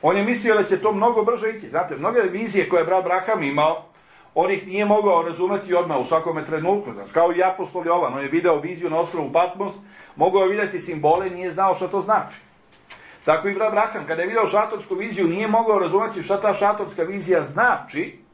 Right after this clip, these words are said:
ali on je bio spreman u tome trenutku da uradi šta?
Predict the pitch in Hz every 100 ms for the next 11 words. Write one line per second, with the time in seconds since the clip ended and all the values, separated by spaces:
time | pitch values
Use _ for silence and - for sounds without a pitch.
0 | _ - - - - - 175 196 143 180
1 | _ _ _ _ _ _ _ _ _ _
2 | _ _ - 170 202 185 190 220 185 -
3 | 160 220 226 156 175 151 208 214 196 175
4 | 175 190 190 185 170 185 190 185 - 190
5 | 139